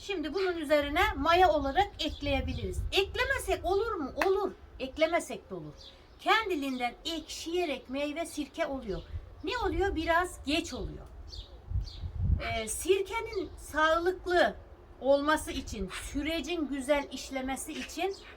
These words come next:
sıcak ortamda olacak. Kıştı, kış ayında, e, önce kurduğum sirkeyi ben içeride sobanın yanında tuttum, oda sıcaklığında. Şimdi gerek yok.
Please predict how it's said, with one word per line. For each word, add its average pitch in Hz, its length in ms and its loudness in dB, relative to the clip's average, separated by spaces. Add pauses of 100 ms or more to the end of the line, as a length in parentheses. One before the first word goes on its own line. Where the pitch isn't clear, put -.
(180)
sıcak 330 540 2
ortamda 202 540 2
olacak. 185 380 -4 (1900)
Kıştı, 330 600 -2
kış 302 220 -6
ayında, 269 440 2 (300)
e, 254 60 -4 (500)
önce 269 260 -2
kurduğum 233 380 -8
sirkeyi 262 440 -8
ben 302 140 -2
içeride 269 640 0
sobanın 269 520 -2
yanında 247 460 -2
tuttum, 202 400 -10
oda 226 200 -6
sıcaklığında. 208 680 -8 (320)
Şimdi 381 360 -4
gerek 349 420 2
yok. 339 260 4